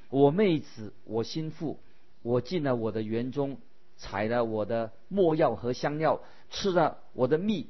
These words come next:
和蜜房和蜂蜜，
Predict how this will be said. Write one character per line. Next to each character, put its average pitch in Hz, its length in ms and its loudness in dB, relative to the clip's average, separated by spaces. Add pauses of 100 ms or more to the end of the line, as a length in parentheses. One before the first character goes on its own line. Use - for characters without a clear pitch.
(240)
和 135 480 2 (640)
蜜 214 240 2
房 123 400 -2 (260)
和 123 480 -2 (200)
蜂 202 180 0
蜜， 196 320 -2